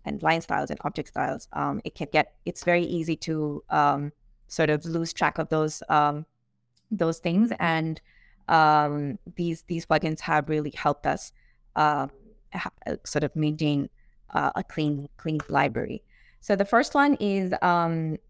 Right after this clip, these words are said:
PyRevit, um, uh, which, uh, is, is actually, um, a set of, you know, it has a lot more features, um, but specifically talking about rep-, uh, uh, about content itself,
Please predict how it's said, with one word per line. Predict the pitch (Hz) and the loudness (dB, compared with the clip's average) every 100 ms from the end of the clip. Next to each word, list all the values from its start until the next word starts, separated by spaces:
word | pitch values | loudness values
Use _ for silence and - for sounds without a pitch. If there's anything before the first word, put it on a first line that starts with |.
| - | 2
PyRevit, | 180 175 165 220 277 - _ | 2 4 4 4 2 -2 _
um, | - 165 160 156 160 - _ _ _ _ - _ _ | 0 2 2 -2 -6 -10 _ _ _ _ -20 _ _
uh, | 208 160 165 | 4 4 2
which, | 180 175 - 170 | 0 -4 -2 0
uh, | 160 160 - _ _ _ _ | 2 0 -2 _ _ _ _
is, | - 170 160 - - - | -2 0 -2 -6 -10 -4
is | 175 | 0
actually, | - 190 - 185 165 160 - 156 - | 2 2 2 0 0 0 -2 -2 0
um, | 160 147 147 165 - _ _ 175 | 2 2 -2 -6 -10 _ _ -6
a | |
set | - 170 | 2 4
of, | 165 156 - _ | 4 2 -4 _
you | 170 | -4
know, | 151 - | -4 -2
it | 175 | -2
has | 175 160 | 2 2
a | 160 | 2
lot | 165 170 180 | 2 2 0
more | 160 160 | -2 -2
features, | - 170 240 262 254 - | -2 -4 2 2 2 0
um, | 175 160 160 - | 2 2 0 -6
but | 175 170 - | 2 2 2
specifically | - 180 185 185 180 175 | -4 -6 -4 -4 -2 0
talking | 185 170 180 | 0 0 0
about | 165 156 170 | 2 2 4
rep-, | 165 160 | 0 2
uh, | 151 151 - | 2 2 2
uh, | 160 - - | 0 0 -8
about | 175 156 - | 0 0 0
content | 170 165 175 175 - | 0 0 -2 -4 -8
itself, | - 175 240 | 2 4 4